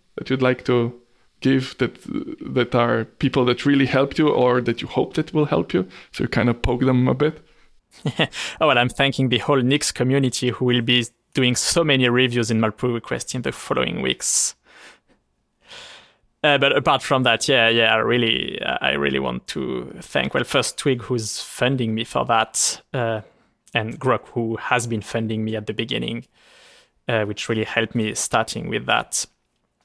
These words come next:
Speaker 2: And then, uh, Elko and John, which have been helping me, or maybe have been help-, helping them. I don't know which way around it was eventually. But, uh,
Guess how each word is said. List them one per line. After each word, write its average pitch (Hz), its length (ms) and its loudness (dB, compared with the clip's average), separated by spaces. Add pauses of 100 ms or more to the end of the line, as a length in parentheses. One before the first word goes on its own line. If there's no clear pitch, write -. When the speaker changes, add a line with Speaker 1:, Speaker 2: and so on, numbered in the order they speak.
(280)
Speaker 2:
And 131 200 2
then, 117 360 2
uh, 117 180 4 (100)
Elko 117 340 0
and 110 160 0
John, 107 200 0
which - 300 -6
have 110 240 0
been 107 280 -8 (460)
helping 120 500 0
me, 104 140 -6
or - 260 -8 (120)
maybe 117 160 -4
have 107 260 -2
been 110 140 -2
help-, 107 260 -4
helping 120 520 -2
them. 104 180 0
I 104 80 -2
don't 107 180 -2
know 104 140 -2
which 104 320 -6
way 113 120 0
around 117 280 -2
it - 180 -10
was 143 200 -2
eventually. 135 600 -4 (760)
But, 131 260 0
uh, 117 580 4